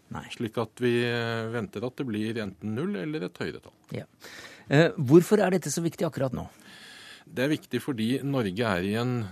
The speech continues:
Speaker 2: situasjon hvor vi er litt mer usikre enn vi var tidligere på hvilken retning økonomien går.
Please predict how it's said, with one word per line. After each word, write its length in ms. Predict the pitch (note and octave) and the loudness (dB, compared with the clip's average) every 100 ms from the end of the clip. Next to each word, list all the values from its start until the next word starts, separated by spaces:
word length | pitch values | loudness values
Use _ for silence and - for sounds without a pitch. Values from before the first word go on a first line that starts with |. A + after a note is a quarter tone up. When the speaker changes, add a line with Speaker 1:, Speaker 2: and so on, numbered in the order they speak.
| F#2+ G2 | -10 -10
Speaker 2:
situasjon 920 | - - C3+ C3+ D3+ F3+ D#3+ B2+ A2+ | -8 -6 -6 -4 0 0 0 -4 -6
hvor 200 | G#2+ A2+ A2+ | -4 -4 -4
vi 120 | A#2+ | -4
er 340 | G#2 G2 A2+ A2 - _ _ _ _ - | 0 0 -2 -6 -14 _ _ _ _ -14
litt 360 | C#3 F3 - - | -6 -6 -6 -4
mer 200 | C3 C3+ | -2 0
usikre 460 | A#2+ - A#2 G#2+ | -2 -4 -10 -6
enn 100 | A2 | -6
vi 80 | A#2+ | -4
var 160 | A2+ A2+ | -4 -4
tidligere 560 | B2 G2+ A2+ F#3+ G#3+ - | -4 -4 -4 -2 -4 -4
på 100 | C#3+ | -6
hvilken 380 | G2+ E2 G#2 G2+ | -6 -6 -6 -6
retning 340 | G2 - E2+ | -6 -8 -8
økonomien 540 | E2+ - F#2+ E2 D#2 E2 | -8 -6 -6 -6 -6 -8
går. 220 | D#2+ | -10